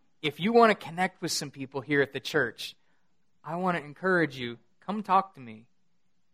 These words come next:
I can't do that for all of you, and I shouldn't. God has given our church a number of great leaders, and I want to help establish them. The second thing, and this is something that everyone can take with them today,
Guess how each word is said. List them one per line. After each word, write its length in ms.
I 180
can't 400
do 160
that 220
for 160
all 200
of 120
you, 160
and 100
I 80
shouldn't. 480
God 240
has 140
given 320
our 120
church 360
a 80
number 440
of 140
great 340
leaders, 500
and 100
I 80
want 160
to 60
help 220
establish 580
them. 240
The 60
second 460
thing, 300
and 100
this 160
is 80
something 300
that 160
everyone 460
can 160
take 240
with 120
them 140
today, 420